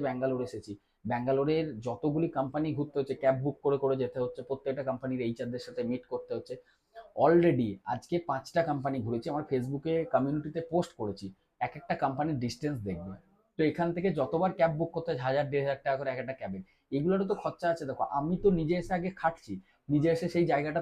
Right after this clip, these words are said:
তৈরি করে দিচ্ছি, তারপর তো তোমরা স্মুথলি এখানে, আমি শুধু "হ্যালো স্যার, আমার পাঁচজন ক্যান্ডিডেট যাচ্ছে, চলুন একটা ব্যবস্থা করে দিই।" একজনকে বলে দিচ্ছি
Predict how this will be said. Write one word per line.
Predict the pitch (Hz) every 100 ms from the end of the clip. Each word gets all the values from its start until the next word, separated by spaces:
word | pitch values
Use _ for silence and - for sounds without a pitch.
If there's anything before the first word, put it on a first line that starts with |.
| 165
তৈরি | 165 180
করে | 175 165
দিচ্ছি, | 135 - 107 - _
তারপর | 143 165 180 180
তো | 185
তোমরা | 185 180 180
স্মুথলি | 170 170 175
এখানে, | 170 160
আমি | 147 170
শুধু | 175 165
"হ্যালো | 147 165 143 - _ _
স্যার, | 160 165 135
আমার | 139 143 -
পাঁচজন | 131 127 143
ক্যান্ডিডেট | 135 123 131 127 117
যাচ্ছে, | 113 -
চলুন | 104 131 131
একটা | 123
ব্যবস্থা | 123 113 123 104
করে | 107
দিই।" | 104 - _ -
একজনকে | 131 135 151 160
বলে | 156 156
দিচ্ছি | 156